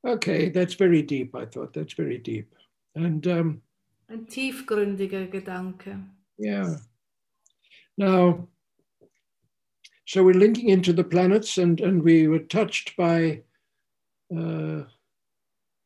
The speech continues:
Speaker 1: receiving from our planetary solar system the impulse of love as, at work.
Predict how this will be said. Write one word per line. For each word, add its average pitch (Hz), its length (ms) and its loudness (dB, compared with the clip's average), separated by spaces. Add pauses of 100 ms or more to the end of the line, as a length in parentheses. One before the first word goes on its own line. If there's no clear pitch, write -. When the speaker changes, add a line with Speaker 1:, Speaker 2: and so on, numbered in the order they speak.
(920)
Speaker 1:
receiving 175 540 4
from 180 280 2
our 160 160 0
planetary 170 580 -2
solar 180 340 0
system 170 560 -2
the 147 200 -2
impulse 160 640 -2 (1080)
of 151 140 -6
love 202 480 2
as, 156 240 -6
at - 200 -8
work. 190 560 0